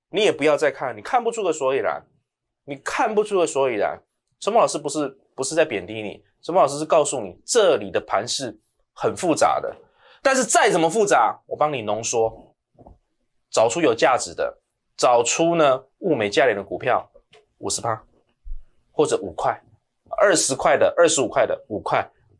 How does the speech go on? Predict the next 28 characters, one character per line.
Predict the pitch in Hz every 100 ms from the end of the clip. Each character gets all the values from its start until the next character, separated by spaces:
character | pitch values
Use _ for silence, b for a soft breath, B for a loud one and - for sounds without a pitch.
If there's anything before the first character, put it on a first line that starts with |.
| -
或 | 147
者 |
是 | - 120 -
五 | 160
十 | -
趴 | 220 185
的 |
股 | 127
票， | 151 127 101 _ _ _ _ _ _
带 | 175 135
你 |
一 | 120
起 | 117
做 | 131 95 - _ _ _
啊。 | 101
这 | 92 151
个 |
P | 151
C | 139 135
B | 135
的， | 117 -
我 | 110
们 |
还 | 104
是 | 127
在 | 147
锁 | - 92
定， | 117 -